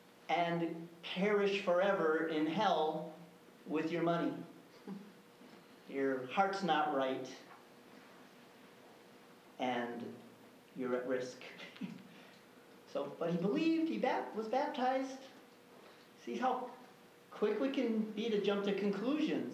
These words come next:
even with certain words. Believe, baptize, boom. No, not necessarily.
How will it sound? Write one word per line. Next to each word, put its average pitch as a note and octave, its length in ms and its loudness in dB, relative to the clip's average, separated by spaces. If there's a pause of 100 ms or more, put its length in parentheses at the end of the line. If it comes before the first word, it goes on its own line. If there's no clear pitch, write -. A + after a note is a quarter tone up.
(100)
even F#3+ 280 2
with F3+ 320 0
certain F#3 440 2
words. - 720 2 (300)
Believe, C#4 320 2
baptize, A#3 400 2 (100)
boom. E4 460 4 (100)
No, C#4 380 -2 (340)
not A3 260 0
necessarily. B3 840 2